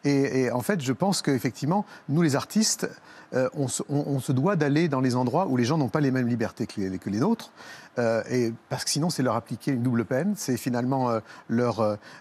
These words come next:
euh, pff, d'une certaine manière, euh, je dirais, euh, collaborer à, à, à une forme de radicalisation, d'aliénation. Je pense qu'effectivement, il faut aller en Corée du Nord, il faut aller en Iran, il faut aller en Arabie Saoudite, ce qui a été le cas, euh,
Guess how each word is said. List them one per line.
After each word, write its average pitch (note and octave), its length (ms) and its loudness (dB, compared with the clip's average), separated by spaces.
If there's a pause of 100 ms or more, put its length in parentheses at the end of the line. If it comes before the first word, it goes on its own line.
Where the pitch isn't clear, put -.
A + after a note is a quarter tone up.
euh, G#2 720 -4
pff, - 420 -12 (440)
d'une C3 80 -2
certaine C3+ 300 0
manière, C3+ 520 2 (260)
euh, G#2+ 260 0
je G#2+ 80 -6
dirais, B2 480 0 (260)
euh, G#2 680 -2
collaborer D3 680 2
à, A2+ 180 4
à, G#2 400 2 (240)
à - 60 -2
une B2 160 2
forme C#3 200 -2
de B2 80 -2
radicalisation, A#2+ 680 -2
d'aliénation. A2 800 -2
Je B2 100 -4
pense D3+ 260 -4
qu'effectivement, C3 600 -4
il C3 100 -4
faut - 180 -4
aller D#3 180 0
en C3 60 -6
Corée G#2+ 260 -4
du G2+ 80 -4
Nord, D3 240 -2
il C#3+ 60 -2
faut D3 180 -4
aller C3 140 0
en G#2+ 120 0
Iran, G#2+ 340 -4
il C#3 100 -4
faut C3 120 -4
aller B2 100 0
en A#2+ 100 0
Arabie A2 280 0
Saoudite, A2+ 320 -4
ce - 60 -10
qui - 60 -6
a F#2 40 -6
été G#2 120 -6
le F#2+ 80 -6
cas, A#2 200 -4 (420)
euh, G2+ 160 -4